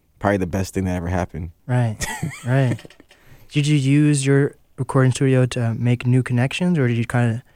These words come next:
Speaker 1: That's all I did.
Speaker 2: Yeah.
Speaker 1: That's all I did, really, because, um, you're trying to make money off of music now, so y-, you're more in the service of helping facilitate other people's dreams, you know what I'm saying?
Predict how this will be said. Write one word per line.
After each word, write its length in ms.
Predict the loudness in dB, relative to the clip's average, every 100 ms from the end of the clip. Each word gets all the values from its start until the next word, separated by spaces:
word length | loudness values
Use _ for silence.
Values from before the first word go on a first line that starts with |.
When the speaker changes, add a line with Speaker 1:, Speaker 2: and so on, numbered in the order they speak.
| _
Speaker 1:
That's 160 | 0 4
all 180 | 6 4
I 100 | 2
did. 300 | 0 0 0
Speaker 2:
Yeah. 200 | 0 0 -2 _ _
Speaker 1:
That's 120 | -4 2
all 200 | 4 4
I 100 | 2
did, 220 | 0 0
really, 260 | 2 0
because, 640 | -2 -2 0 0 0 -4 -12 -20 _ _ _ _ _ _ -4
um, 440 | -2 -2 -6 -10 -16 _ _ _ _
you're 100 | -6
trying 160 | 0 0
to 60 |
make 160 | 0 -2
money 460 | 0 0 0 0 -4 -4
off 220 | -2 -2
of 80 | -4
music 400 | -2 -2 -4 -6
now, 320 | -4 -4 -4
so 380 | -4 -2 -2 -2 -8
y-, 200 | -14 -16 -16
you're 420 | -8 -2 -2 -2
more 280 | 0 0 0
in 80 | -2
the 80 |
service 520 | -4 -2 -2 -2 -4 -4
of 340 | -2 -4 -8 -20 _ _ -2
helping 440 | -2 0 -2 -4 -8 _ _ _ _ _ _
facilitate 600 | -6 -2 0 0 -2 -2
other 200 | 0 -2
people's 360 | -2 -4 -4 -4
dreams, 540 | -4 -4 -4 -8 -14 -6
you 140 | -2
know 100 | 0
what 60 | -2
I'm 100 | -2
saying? 300 | 0 0